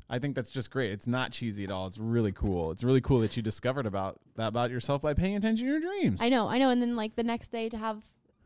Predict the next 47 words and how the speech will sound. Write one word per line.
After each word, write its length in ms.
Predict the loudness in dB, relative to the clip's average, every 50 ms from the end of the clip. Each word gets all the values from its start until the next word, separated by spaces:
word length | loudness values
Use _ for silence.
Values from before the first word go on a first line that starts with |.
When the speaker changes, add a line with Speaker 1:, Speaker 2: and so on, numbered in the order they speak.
| -20 -20 _ _
Speaker 2:
to 100 | -10 -6
then 240 | -2 0 0 2 2
take 240 | 2 0 0 -2 -4
your 80 | -6 -6
dream 220 | -6 -6 -6 -6
and 140 | -4 -4 -4
then 220 | -4 -6 -6 -8 -10 _ _ _ _ _ _ _
do 160 | -6 -4 -4
something 300 | -2 -2 -2 -2 -2 -2
with 160 | -2 0 0 2
it, 80 | 2 2
I 120 | 2 0
feel 120 | 0 0
like 100 | 0 0
is 160 | 2 0 0 0
Speaker 1:
Yeah. 40 |
Speaker 2:
really 200 | 0 -2 -2 -4 -6
cool. 420 | -8 -6 -4 -4 -4 -4 -6 -8 -12 _ _ _ _ _ _ _ _ _ _ _ _ -4
Speaker 1:
Thank 240 | -2 -2 -2 0 0
you 80 | -2 -2
Speaker 2:
Um, 60 | -2
Speaker 1:
for 160 | -4 -6 -6
so 280 | -6 -2 0 0 2 2
much 240 | 2 0 -2 -4
for 80 | -6 -8
sending 400 | -6 -4 -4 -2 -2 -2 -4 -6
us 120 | -8 -10
that, 180 | -10 -10 -8 -8
Ella. 160 | -6 -4 -2
I 140 | 0 2 2
didn't 200 | 2 2 2 0
see 120 | 0 0
Speaker 2:
Yeah. 100 | 0 0
Speaker 1:
the 60 | 0 0
D 120 | 0 0
M, 160 | 0 -2 -2
so 120 | -2 -2 0
I 40 | 0
didn't 140 | 0 0 0
know 140 | 0 2
you 100 | 2 0 0
had 120 | -2 -2
sent 220 | 0 0 0 0 0
that. 140 | -2 -4
That's 220 | -4 -4 -4 -2 -2
really 180 | 0 0 0
cool. 220 | 0 -2 -2 -4